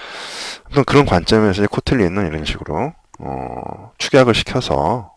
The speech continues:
어, 표현하는 게 많이 있습니다. 어, 그리고 추후에 이제 볼 어떤 그,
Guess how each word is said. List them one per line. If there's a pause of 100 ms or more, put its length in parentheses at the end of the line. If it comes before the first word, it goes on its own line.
어, (100)
표현하는
게
많이
있습니다. (1000)
어,
그리고 (160)
추후에
이제
볼
어떤
그,